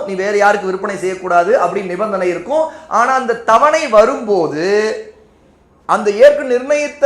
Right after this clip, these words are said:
விலைப்படியே மறைமுக லாபத்தை எடுத்துக்கொள்வாங்க, கழிச்சுக்குவாங்க. அப்ப அவரு நானூறு ரூபா கொடுத்துடணும், அந்த டைம்ல நானூறு ரூபா கொடுத்துடணும். நான் சொன்ன ஆயிரத்தி, ஆயிரம், ஆயிரத்தி ஐந்நூறு, அஹ், உதாரணத்தின்படி. அப்ப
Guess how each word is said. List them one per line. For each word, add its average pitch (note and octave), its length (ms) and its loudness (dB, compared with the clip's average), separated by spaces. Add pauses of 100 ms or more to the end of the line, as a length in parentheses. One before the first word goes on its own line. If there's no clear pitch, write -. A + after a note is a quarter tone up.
விலைப்படியே G#3 840 -2 (800)
மறைமுக G3 520 -2
லாபத்தை D#3 480 0
எடுத்துக்கொள்வாங்க, A2+ 680 -8 (120)
கழிச்சுக்குவாங்க. D3 640 -4 (1080)
அப்ப G3 200 0
அவரு A#3+ 240 6 (120)
நானூறு A3 320 0
ரூபா C4 100 6
கொடுத்துடணும், G3 460 -4
அந்த C#3 120 -10
டைம்ல G3+ 320 -2
நானூறு D#3+ 300 -6
ரூபா F#3+ 120 0
கொடுத்துடணும். D#3 460 -8 (380)
நான் D#3 200 -6
சொன்ன E3 240 -4
ஆயிரத்தி, D#3 420 -4
ஆயிரம், D3+ 400 -2
ஆயிரத்தி C#3+ 360 -6
ஐந்நூறு, B2+ 300 -8 (760)
அஹ், A2+ 560 -8 (400)
உதாரணத்தின்படி. D3 800 -4 (880)
அப்ப F3 140 0